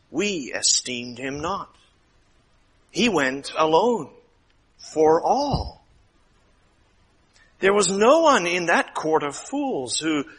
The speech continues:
had the sense to say, "But, but wait a minute, what, what are we doing?" No, the king went all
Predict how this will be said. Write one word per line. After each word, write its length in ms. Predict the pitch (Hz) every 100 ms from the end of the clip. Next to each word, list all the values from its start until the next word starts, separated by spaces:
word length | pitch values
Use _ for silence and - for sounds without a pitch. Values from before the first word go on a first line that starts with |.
| _ _ _
had 240 | - 185 180
the 100 | 220
sense 640 | - - 320 320 240 -
to 120 | - 170
say, 300 | - 175 170
"But, 240 | 170 - _ _ _ _ _ _
but 120 | 220
wait 240 | 208 220 190
a 40 |
minute, 320 | 156 120 107
what, 160 | 156 - _ -
what 180 | 185
are 100 | 185
we 160 | 175 175
doing?" 380 | 180 175 113 101 _ _ _ _ _ _ _ _ _ _ _ _ _ _ _ _ _ _
No, 220 | 135 135
the 140 | 143 139
king 520 | - 160 160 151 147 _ _ _ _ _ _
went 360 | - 147 139 127
all 720 | - 160 233 233 151 - -